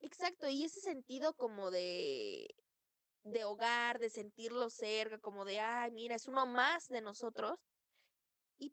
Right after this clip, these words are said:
yo creo que también el léxico que usa, ¿no? Porque <laughs> mucha gente se siente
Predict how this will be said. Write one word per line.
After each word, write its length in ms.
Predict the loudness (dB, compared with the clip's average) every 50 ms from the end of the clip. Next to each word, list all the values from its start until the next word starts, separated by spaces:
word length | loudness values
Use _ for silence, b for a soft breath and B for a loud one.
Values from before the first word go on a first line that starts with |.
| -10 _
yo 140 | 0 0 0 2
creo 140 | 0 -8
que 80 | -12 -6
también 260 | -6 -6 -6 -4 -6 -6
el 140 | -4 -4
léxico 420 | -4 -6 -6 -8 -10 -8 -8 -8 -8
que 120 | -6 -6 -6
usa, 280 | -6 -6 -10 -12 -12 -10
¿no? 200 | -8 -10 -10 -8
Porque 460 | -8 -10 -10 -4 0 2 2 4 2
<laughs> 20 |
mucha 400 | 2 0 -4 -4 -6 -6 -8 -10 -10
gente 320 | -10 -10 -12 -8 -8 -8
se 160 | -8 -8 -10 -12 _ _ _
siente 320 | -18 -18 -18 -14 -10 -8